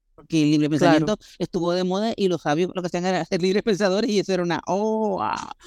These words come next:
Speaker 1: una élite. Entonces, cualquiera
Speaker 2: Bueno,
Speaker 1: era un
Speaker 2: pero
Speaker 1: libre
Speaker 2: fí-,
Speaker 1: pensador.
Speaker 2: pe-, pe-, pero fíjate que,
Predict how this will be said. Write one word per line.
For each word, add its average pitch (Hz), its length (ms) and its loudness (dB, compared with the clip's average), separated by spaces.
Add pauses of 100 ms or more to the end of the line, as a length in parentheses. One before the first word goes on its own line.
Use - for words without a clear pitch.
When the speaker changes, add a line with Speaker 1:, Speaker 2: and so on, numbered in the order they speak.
Speaker 1:
una 202 260 -2
élite. 165 360 -2
Entonces, 147 160 -8
cualquiera 170 360 0
Speaker 2:
Bueno, 226 140 2
Speaker 1:
era - 40 -4
un 185 40 0
Speaker 2:
pero 196 140 4
Speaker 1:
libre 170 140 2
Speaker 2:
fí-, 208 60 2
Speaker 1:
pensador. 190 240 2
Speaker 2:
pe-, 120 60 -14
pe-, 190 420 0
pero 180 180 -2
fíjate 202 400 -2
que, 208 480 0